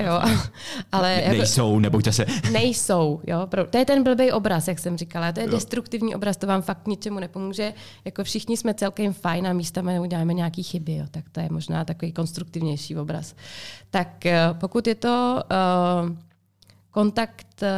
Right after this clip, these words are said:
Speaker 1: který je pro vás úlevnej, zdrojovej, tak šup do toho, jo. Eh, pojďte sdílet opravdově, jak, jak se máte, nelakujte to na růžovo.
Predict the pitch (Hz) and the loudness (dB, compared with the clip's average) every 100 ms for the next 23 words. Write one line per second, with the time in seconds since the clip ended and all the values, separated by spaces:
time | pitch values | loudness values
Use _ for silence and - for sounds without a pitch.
0 | 190 185 180 - 202 196 190 175 180 170 | 0 -2 -4 -2 0 2 0 0 0 0
1 | 156 - 233 269 262 226 214 196 185 180 | 0 -2 0 2 2 2 0 0 -2 -4
2 | 165 165 190 220 214 196 185 175 170 170 | -6 -4 -2 0 0 0 0 0 0 -4
3 | 165 _ _ _ _ _ - 170 - 269 | -8 _ _ _ _ _ -18 -12 -6 -4
4 | 240 233 226 196 165 165 151 185 233 254 | -2 -2 -2 -6 -4 -4 -4 -6 -8 -8
5 | 190 190 214 214 254 226 196 220 214 208 | -10 -8 -8 -4 -2 -2 -4 -2 -2 -2
6 | 185 170 220 202 208 196 190 185 - 202 | -8 -6 -6 -4 -4 -4 -2 -4 -6 -8
7 | 180 - 196 175 170 170 185 185 180 180 | -6 -4 0 0 -2 -4 -4 -2 -2 -4
8 | 175 175 185 - 190 - 175 190 165 165 | -4 -4 -4 -6 -8 -8 -8 -4 -4 -4
9 | 180 185 180 170 165 165 | -4 -6 -2 0 0 -2